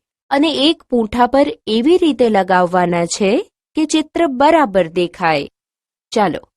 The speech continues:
આ ચિત્રના ત્રણેય ભાગ ભેગા કરીએ. અરે વાહ, સરસ ચિત્ર તૈયાર થયું.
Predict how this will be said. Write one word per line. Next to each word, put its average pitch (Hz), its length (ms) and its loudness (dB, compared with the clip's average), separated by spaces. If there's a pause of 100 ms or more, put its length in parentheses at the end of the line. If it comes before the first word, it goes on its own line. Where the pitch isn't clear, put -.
(160)
આ 220 120 2
ચિત્રના 311 580 0
ત્રણેય 285 560 2
ભાગ 208 480 0 (220)
ભેગા 202 360 0
કરીએ. 165 420 -2 (580)
અરે 214 240 0
વાહ, 208 640 2 (800)
સરસ 262 320 2 (140)
ચિત્ર 392 340 2
તૈયાર 285 480 2
થયું. 226 460 0